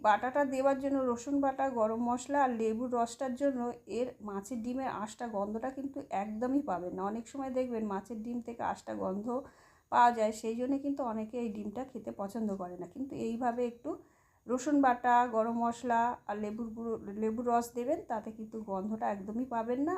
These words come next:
আর খুব ভালো করে আমি সমস্ত উপকরণগুলো মাখিয়ে নিয়েছি, নিয়ে এবারে চলে যাব ওভেনে। ওভেনে বসিয়ে দিয়েছি একটা ননস্টিকের প্যান।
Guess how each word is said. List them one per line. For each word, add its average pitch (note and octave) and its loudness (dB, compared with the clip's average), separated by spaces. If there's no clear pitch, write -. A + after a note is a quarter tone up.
আর G#3+ -2
খুব C4+ -6
ভালো G3 -4
করে A3+ -4
আমি G#3+ -2
সমস্ত A3 -8
উপকরণগুলো A3 -4
মাখিয়ে A3 -8
নিয়েছি, A#3+ -2
নিয়ে D4 8
এবারে A3+ 4
চলে A#3 0
যাব A#3 2
ওভেনে। B3 2
ওভেনে C4 2
বসিয়ে C4 -2
দিয়েছি B3+ -2
একটা A#3+ -4
ননস্টিকের A3 -4
প্যান। A3 0